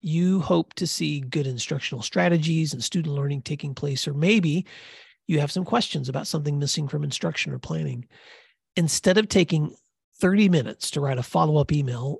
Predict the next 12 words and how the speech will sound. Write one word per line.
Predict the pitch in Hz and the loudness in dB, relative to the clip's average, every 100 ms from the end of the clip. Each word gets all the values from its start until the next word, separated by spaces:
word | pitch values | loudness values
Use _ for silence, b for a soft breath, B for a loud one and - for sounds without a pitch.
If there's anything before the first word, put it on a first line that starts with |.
| - | -4
or | 147 | -2
leaving | 139 156 156 151 | 0 0 2 0
your | 147 | -2
teacher | 135 165 147 147 - | -2 -4 -4 -6 -6
unsupported, | 160 143 139 - 143 143 120 127 b b b b _ | -6 -6 -6 -6 -4 -4 -6 -12 b b b b _
wouldn't | 240 156 151 175 | -2 0 0 -2
it | 208 | 0
be | 214 | -2
great | 196 135 139 - | -2 -6 -6 -6
to | |
have | 156 - 139 | -6 -4 -4
an | 135 | -4